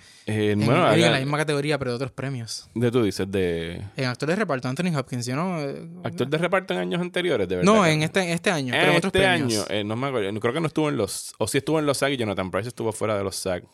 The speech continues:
Speaker 1: creo
Speaker 2: Estuvo
Speaker 1: que
Speaker 2: fue-, ah,
Speaker 1: fue,
Speaker 2: pues ha
Speaker 1: fue
Speaker 2: sido, pues ha
Speaker 1: inversa.
Speaker 2: sido así, supuestamente, su-, supongo que, que, que ha sido así to-, toda la temporada de, de, de estos
Speaker 1: Ujú.
Speaker 2: premios.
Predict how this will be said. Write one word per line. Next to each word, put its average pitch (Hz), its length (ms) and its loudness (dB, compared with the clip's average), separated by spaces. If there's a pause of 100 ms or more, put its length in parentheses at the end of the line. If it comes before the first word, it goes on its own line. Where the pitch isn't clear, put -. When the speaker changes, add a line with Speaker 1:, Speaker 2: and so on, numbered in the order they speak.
Speaker 1:
creo 87 160 -4
Speaker 2:
Estuvo 82 140 -4
Speaker 1:
que 85 80 -4
Speaker 2:
fue-, 170 100 -4
ah, 170 80 0
Speaker 1:
fue, 175 40 0
Speaker 2:
pues 160 120 0
ha - 40 2
Speaker 1:
fue 165 60 0
Speaker 2:
sido, 190 160 0
pues 185 100 2
ha 160 40 0 (220)
Speaker 1:
inversa. 156 120 0
Speaker 2:
sido 185 160 0
así, 143 200 -4
supuestamente, 147 500 -8
su-, 139 240 -6
supongo 143 220 -4
que, 160 280 -2
que, 135 220 -4
que 127 80 -8
ha 123 60 -4
sido 139 180 -2
así 135 160 -4
to-, 123 380 -6
toda 123 160 -6
la 120 80 -6
temporada 123 400 -6
de, 117 140 -8
de, 113 200 -12
de 127 140 -14
estos 113 140 -2
Speaker 1:
Ujú. 110 80 -2
Speaker 2:
premios. 113 320 -2